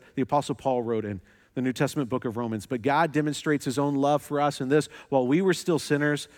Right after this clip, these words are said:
Christ died for us. Since we have now been justified by his blood, how much more shall we be saved from God's wrath through him?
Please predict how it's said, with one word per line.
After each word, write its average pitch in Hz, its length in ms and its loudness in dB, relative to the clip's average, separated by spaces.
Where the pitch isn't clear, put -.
Christ 117 420 -8
died 160 380 0
for 95 220 -10
us. 71 340 -12
Since 151 220 0
we 165 160 4
have 180 140 4
now 156 260 4
been 139 280 2
justified 165 840 2
by 160 220 4
his 143 220 2
blood, 113 480 -2
how 147 180 4
much 165 260 0
more 151 260 2
shall 135 240 2
we 131 140 2
be 139 160 -2
saved 143 320 0
from 131 160 -6
God's 120 260 0
wrath 123 280 0
through 117 220 -4
him? 85 260 -12